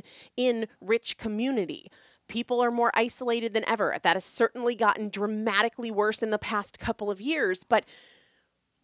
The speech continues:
when we feel like there's nothing we can do, we have to really look at that differently, because I would say something that you can do is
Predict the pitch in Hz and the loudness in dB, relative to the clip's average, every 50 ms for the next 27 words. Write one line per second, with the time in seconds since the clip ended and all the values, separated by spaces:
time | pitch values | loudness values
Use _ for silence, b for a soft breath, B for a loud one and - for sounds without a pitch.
0 | _ _ 208 196 240 285 320 339 359 349 320 311 320 311 285 - - - - 254 | _ _ -4 0 2 2 4 4 4 4 4 4 2 2 0 -2 -4 -8 -6 -2
1 | 254 247 247 240 202 180 175 - - 202 190 175 170 202 202 208 - - 226 214 | 0 0 2 4 4 4 2 0 -2 -4 -4 -2 -2 -2 -2 -2 0 -2 -4 -4
2 | 202 202 208 - - 208 190 175 - 165 170 175 196 247 285 285 B B B B | -4 -4 -6 -6 -8 -8 -8 -6 -6 -4 -2 -2 -2 -2 -2 -4 B B B B
3 | B _ _ _ 196 226 226 208 - - - 226 233 240 - - - 277 254 214 | B _ _ _ -6 -4 -4 -4 -4 -2 0 0 0 -2 -4 -8 -8 -8 -6 -4
4 | 226 226 208 214 208 202 202 b b b b b b b b b b b b b | -4 -4 -4 -2 -4 -4 -6 b b b b b b b b b b b b b
5 | b b _ _ _ _ _ _ _ _ _ _ _ _ _ _ 233 214 226 240 | b b _ _ _ _ _ _ _ _ _ _ _ _ _ _ 2 4 4 4
6 | - 247 - - 190 202 - 330 339 - 277 - 190 185 170 185 - 202 226 202 | 4 2 2 2 0 2 2 0 0 0 -2 -2 -2 -4 -4 -4 0 0 0 0
7 | - - 175 185 214 240 277 240 196 - 202 175 190 202 - - - 208 214 - | 2 2 2 4 4 2 0 -4 -4 -2 -2 -2 -2 -2 -4 -4 -4 -6 -4 -4
8 | 233 226 220 214 - - 190 208 214 - 226 202 196 180 - 254 302 285 254 240 | -4 -2 -2 -2 -4 -4 -6 -10 -8 -6 -6 -6 -6 -6 -6 -6 -4 -4 -4 -2
9 | 240 247 233 B B B _ - 214 214 208 208 208 202 190 - | 0 0 -2 B B B _ 2 4 4 4 4 2 0 -2 -8